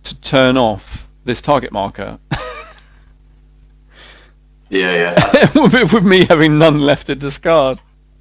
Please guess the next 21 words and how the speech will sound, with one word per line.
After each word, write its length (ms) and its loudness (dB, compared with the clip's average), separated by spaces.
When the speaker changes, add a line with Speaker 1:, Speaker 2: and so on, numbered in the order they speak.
Speaker 2:
<laughs> 380 -12
Speaker 1:
Okay. 420 -4
Speaker 2:
Uh, 100 -8
hang, 120 -18
uh, 280 -12
hang 80 -12
on. 240 -12
Speaker 1:
Hang 180 -2
on 100 0
a 20 -8
minute. 160 -10
Why 260 0
is 120 -4
this 140 -4
guy 220 0
over 140 -6
here? 240 -10
Oh, 400 -4
you 80 -8
know 200 -4
why. 400 -6